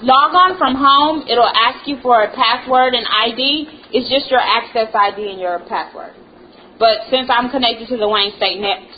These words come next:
server, I don't have to put it in. But if I were at home, it would ask me for my Access I D and my password. So they say it looks a little different. I don't know, but this is all what's here. Okay? All right.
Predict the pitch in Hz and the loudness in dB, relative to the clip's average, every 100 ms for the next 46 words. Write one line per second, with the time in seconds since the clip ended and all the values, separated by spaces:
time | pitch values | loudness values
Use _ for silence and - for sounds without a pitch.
0 | - 233 185 180 185 196 - - 214 185 | 0 2 2 0 -2 -4 -8 -10 -8 -6
1 | 160 143 - 196 202 202 214 226 226 214 | -6 -10 -4 -2 -2 -2 0 0 0 0
2 | 208 - - - - 202 220 233 226 208 | -2 -10 -20 -20 -6 -4 -2 0 2 0
3 | - 214 202 190 - 208 190 202 180 175 | -2 -2 0 0 -4 -14 -10 -4 -2 -2
4 | 147 185 - 175 175 165 165 165 151 165 | -2 -4 -4 -8 -2 -4 -4 -8 -12 -14
5 | 160 156 151 185 - - - - - _ | -14 -14 -12 -12 -12 -14 -20 -20 -20 _
6 | - _ - _ - _ - - _ - | -20 _ -20 _ -20 _ -20 -20 _ -2
7 | 208 233 302 440 466 453 370 359 311 302 | 0 2 2 2 2 0 -4 -2 -4 -4
8 | 294 294 277 262 247 262 240 226 208 202 | -4 -2 -4 -4 -4 -6 -6 -2 -2 -2
9 | 202 175 151 - - - - - - - | -6 -10 -12 -18 -20 -20 -20 -20 -20 -20
10 | - - - - - 480 - - - - | -20 -20 -20 -14 -6 -6 -8 -20 -20 -20
11 | - - - - - - - - - 120 | -20 -20 -20 -20 -20 -20 -20 -20 -20 -20
12 | 120 - - - - - - - - - | -20 -20 -20 -20 -20 -20 -20 -20 -20 -20
13 | - 262 339 247 190 | -2 2 4 2 -2